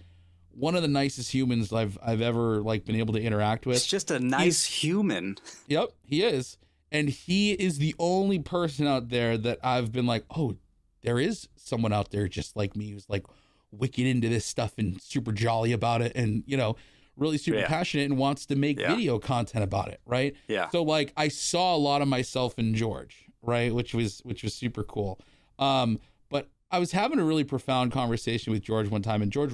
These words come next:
Speaker 1: really, really helped me kind of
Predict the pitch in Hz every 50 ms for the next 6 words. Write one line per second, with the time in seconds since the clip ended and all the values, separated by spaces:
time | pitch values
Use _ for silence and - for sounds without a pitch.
0 | 110 110 120 135 156 175 180 175 165 139 131 139 139 135 120 - 127 123 120 117
1 | - - 120 117 110 107 101 98 - - - _ - - - - - - - _
2 | _ _ - 147 131 131 131 127 127 117 107 98 -